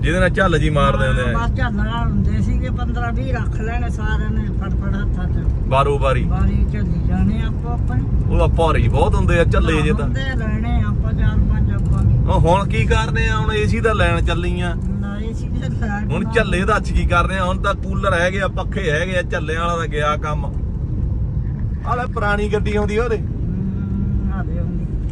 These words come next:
Speaker 1: ਆਹ ਕਿਹੋ ਜਿਹੀ ਆ ਓਏ?
Speaker 2: ਹੂੰ।
Speaker 1: ਇਹ ਤਾਂ ਘਰੇ ਤਿਆਰ ਕੀਤੀ ਲੱਗਦੀ ਆ ਮੈਨੂੰ ਕਿਸੇ ਦੀ।
Speaker 2: ਹਾਂ, ਆ ਦੇਖ।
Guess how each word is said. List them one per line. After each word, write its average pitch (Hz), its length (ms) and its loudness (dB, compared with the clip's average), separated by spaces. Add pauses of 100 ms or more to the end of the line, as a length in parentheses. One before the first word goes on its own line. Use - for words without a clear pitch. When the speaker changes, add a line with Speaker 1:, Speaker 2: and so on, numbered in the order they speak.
(1000)
Speaker 1:
ਆਹ 202 120 2
ਕਿਹੋ 233 240 0
ਜਿਹੀ 220 160 2
ਆ - 80 2
ਓਏ? - 140 2
Speaker 2:
ਹੂੰ। - 760 0
Speaker 1:
ਇਹ - 60 -2
ਤਾਂ 214 120 0
ਘਰੇ 202 320 2
ਤਿਆਰ 180 320 2
ਕੀਤੀ - 300 -2
ਲੱਗਦੀ 185 300 2
ਆ 147 60 2
ਮੈਨੂੰ 147 220 0
ਕਿਸੇ 151 220 2
ਦੀ। 151 100 -2
Speaker 2:
ਹਾਂ, 180 680 -2
ਆ 190 40 0
ਦੇਖ। - 200 0